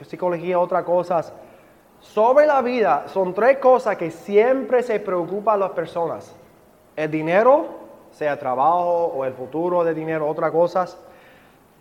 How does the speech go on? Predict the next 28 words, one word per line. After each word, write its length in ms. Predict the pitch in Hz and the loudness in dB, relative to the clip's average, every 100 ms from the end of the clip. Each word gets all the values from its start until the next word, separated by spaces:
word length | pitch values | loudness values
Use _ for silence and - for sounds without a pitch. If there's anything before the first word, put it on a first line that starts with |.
| _ _ _ | _ _ _
Eh, 380 | - 165 160 151 | -4 0 2 2
otra 340 | 165 214 240 220 | 4 4 6 4
cosa 260 | 214 226 | 4 2
para 180 | 196 170 | 0 0
ellos, 360 | 160 208 226 - | 2 2 0 -4
las 200 | - 160 | 0 0
relaciones 960 | 160 170 165 156 - 175 175 113 - - - - - | 2 0 0 0 0 0 0 -4 -16 -20 -20 -20 -14
entre 260 | 143 156 | -8 -6
personas, 500 | 156 160 185 196 113 | -4 -4 -2 -4 -4
sea 220 | - 135 | -6 -4
la, 240 | 143 143 147 | -2 -2 -2
la 180 | 143 139 | -2 -2
condición 380 | 143 147 160 | -6 -8 -8
mental, 420 | 156 151 170 170 135 | -8 -6 -4 -4 -4
el 80 | |
matrimonio, 460 | 131 131 139 156 131 | -6 -8 -8 -8 -8
o, 280 | 120 123 131 | -8 -4 -4
o 60 | |
si 200 | 131 165 | -2 -4
me 140 | 160 170 | -2 0
gusta 300 | 185 220 202 | 0 2 0
todavía, 580 | 196 190 180 214 214 143 | -2 -2 -2 -4 -4 -4
o 80 | |
si 120 | 143 160 | -6 -8
tengo 260 | 175 190 | -6 -2
amigos 440 | 190 190 220 180 - | -2 -2 -2 -2 -4
o 100 | 165 | -4
no. 320 | 196 196 | 0 0